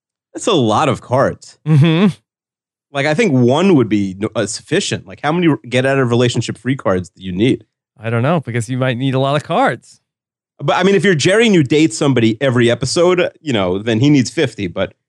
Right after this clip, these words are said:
Speaker 1: for the Georges of the world, like, you're lucky, you know, he needs one here to get rid of Susan. But, you know, how many is George gonna lead, need in his lifetime? Not too many.
Speaker 2: Yes.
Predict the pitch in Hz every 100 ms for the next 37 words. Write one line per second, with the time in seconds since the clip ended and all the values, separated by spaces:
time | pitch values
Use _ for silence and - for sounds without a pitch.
0 | _ - 127 117 139 202 196 151 110 104
1 | 104 95 87 104 98 143 120 139 160 147
2 | 123 113 113 _ _ _ - 160 180 151
3 | 120 147 135 120 151 101 107 _ _ _
4 | _ 120 135 143 123 110 147 170 113 92
5 | 95 87 - _ _ _ _ _ 120 104
6 | 92 143 165 160 143 117 117 131 120 120
7 | 104 120 123 - 120 135 98 104 98 101
8 | 127 - - _ - 127 117 95 98 -
9 | _ _ 131 127 110